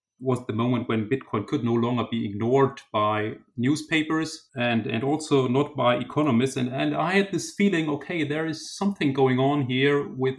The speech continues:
which could really have an, an impact on the whole economy. But, well, admittedly, it took a while until I, I also invested enough time to get a clear understanding on,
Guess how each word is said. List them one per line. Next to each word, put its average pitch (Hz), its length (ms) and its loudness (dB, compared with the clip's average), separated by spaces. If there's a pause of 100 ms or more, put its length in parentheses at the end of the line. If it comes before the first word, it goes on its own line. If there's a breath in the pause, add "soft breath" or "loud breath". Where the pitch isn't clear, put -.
(120)
which 135 240 -8
could 202 160 -2 (100)
really 156 300 0
have 131 260 0
an, 123 280 -2 (120)
an 127 80 2
impact 147 380 -4
on 123 100 -4
the 117 80 -4
whole 160 300 -2
economy. 117 720 -4
But, 143 260 2 (400)
well, 160 520 2 (140)
admittedly, 160 520 -2
it 143 100 -6 (220)
took 262 180 -6
a 156 80 -2
while 151 480 0 (100)
until 147 520 -2
I, 135 160 -2
I 127 520 -2 (200)
also 139 640 2
invested 139 600 0
enough 135 520 0
time 135 540 0 (320 soft breath)
to 131 280 4
get 156 160 2
a 127 300 2
clear 160 280 0
understanding 127 680 0
on, 110 160 -4